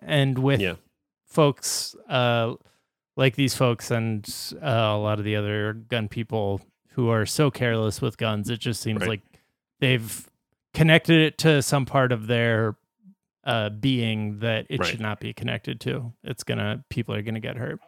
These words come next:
Speaker 2: Yeah, I, I also think, especially with Robert and also a fellow host of Behind the Police, Propaganda, they both describe a reverence and a respect for, you know, the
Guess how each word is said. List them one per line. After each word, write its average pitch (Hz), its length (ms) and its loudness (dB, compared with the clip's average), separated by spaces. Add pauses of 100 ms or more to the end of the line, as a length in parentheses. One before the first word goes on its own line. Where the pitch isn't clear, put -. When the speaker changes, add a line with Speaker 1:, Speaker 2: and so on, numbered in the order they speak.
(760)
Speaker 2:
Yeah, 131 280 2 (120)
I, 139 120 8
I 139 140 4
also 208 200 4
think, 160 300 -4
especially 135 420 2
with 110 240 -2
Robert 107 400 6
and 107 160 2
also 101 580 4
a 95 220 2
fellow 104 360 2
host 104 240 2
of 95 80 -2
Behind 92 420 0
the 90 100 -4
Police, 151 480 2
Propaganda, 104 880 2 (260)
they 135 120 8
both 185 180 2
describe 156 400 2
a 104 60 2
reverence 95 640 0
and 101 120 -4
a 95 60 0
respect 104 640 0
for, 90 640 0 (180)
you 98 100 -6
know, 87 300 -4
the 95 180 -10